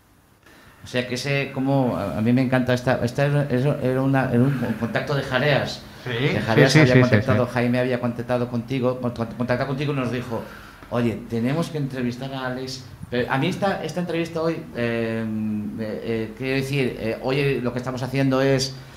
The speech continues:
Speaker 1: Eh, tratar de recaudar fondos para, eh, el Banco de Alimentos, pero me parece que, eh, Alex, eh,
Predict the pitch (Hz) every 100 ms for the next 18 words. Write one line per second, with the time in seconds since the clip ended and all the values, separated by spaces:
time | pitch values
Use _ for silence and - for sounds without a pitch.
0 | - - 120 123 113 135 127 127 131 120
1 | 120 120 120 127 127 127 123 123 123 123
2 | 123 123 - 123 120 117 123 123 127 120
3 | 123 127 127 139 131 - - - 127 127
4 | 127 131 151 170 143 160 156 135 139 135
5 | - 143 160 156 - 110 113